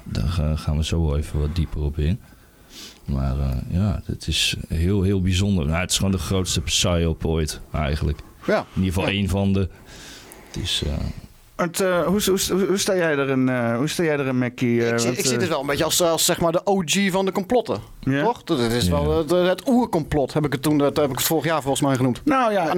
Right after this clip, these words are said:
Speaker 2: nine eleven is een van de
Speaker 3: J-,
Speaker 2: oercomplotten.
Speaker 3: J F K is natuurlijk
Speaker 2: Is,
Speaker 3: ook
Speaker 2: is
Speaker 3: geen,
Speaker 2: ook een,
Speaker 3: eh,
Speaker 2: is ook een van de oercomplotten.
Speaker 3: Ja.
Speaker 2: Ja.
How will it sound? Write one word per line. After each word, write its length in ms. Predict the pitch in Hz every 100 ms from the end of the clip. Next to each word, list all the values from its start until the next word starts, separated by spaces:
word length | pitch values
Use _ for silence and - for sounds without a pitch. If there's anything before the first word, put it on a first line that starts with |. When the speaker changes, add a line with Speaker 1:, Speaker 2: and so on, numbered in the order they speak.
| 208 220
Speaker 2:
nine 100 | 208
eleven 220 | 185 180
is 100 | 170
een 160 | 196
van 80 | 175
de 120 | 214
Speaker 3:
J-, 40 | 269
Speaker 2:
oercomplotten. 680 | 233 185 175 139 117 131 127
Speaker 3:
J 80 |
F 100 | 127
K 60 | -
is 260 | 135 165 160
natuurlijk 340 | 160 165 156
Speaker 2:
Is, 80 | 196
Speaker 3:
ook 120 | 208
Speaker 2:
is 100 | 247
Speaker 3:
geen, 80 | 208
Speaker 2:
ook 80 | 160
een, 80 | 143
Speaker 3:
eh, 360 | 123 123 120
Speaker 2:
is 100 | 110
ook 140 | 165 170
een 160 | 226
van 100 | 190
de 80 | 175
oercomplotten. 540 | 175 160 147 151 135 170
Speaker 3:
Ja. 220 | 156 104
Speaker 2:
Ja. 220 | 202 147